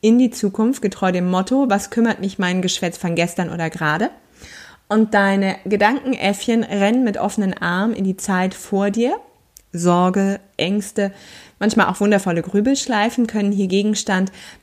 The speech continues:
deiner noch und vermutlich auch nie erlebten Zukunft werden. Die andere Richtung, genau das Gegenteil, zurück in die Vergangenheit.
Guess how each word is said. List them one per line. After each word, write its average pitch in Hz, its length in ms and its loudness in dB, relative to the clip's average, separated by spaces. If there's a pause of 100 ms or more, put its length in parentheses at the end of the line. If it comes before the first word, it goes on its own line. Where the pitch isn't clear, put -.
deiner 214 360 2
noch 202 340 -4 (800)
und 190 120 2
vermutlich 202 680 0
auch - 160 -10
nie 214 220 4
erlebten 190 520 0
Zukunft 180 520 -8
werden. 190 320 -10 (1900)
Die 170 80 0
andere 247 300 2
Richtung, 277 440 0
genau 190 220 0
das 185 160 0
Gegenteil, 202 540 0
zurück 180 260 -4
in 165 100 -2
die 165 80 -4
Vergangenheit. - 680 -8